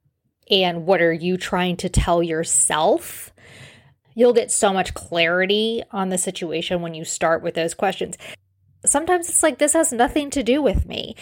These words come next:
and everything to do with, with the situation, event, totally annoying person standing in front of you." Fine, that's true. You know, it's not always about us. But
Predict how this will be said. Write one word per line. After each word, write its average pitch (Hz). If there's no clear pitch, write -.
and 202
everything 262
to 262
do 240
with, 214
with 233
the 254
situation, 233
event, 202
totally 233
annoying 208
person 208
standing 196
in 180
front 254
of 202
you." -
Fine, -
that's 220
true. -
You 226
know, 202
it's 214
not 240
always 233
about 226
us. -
But 220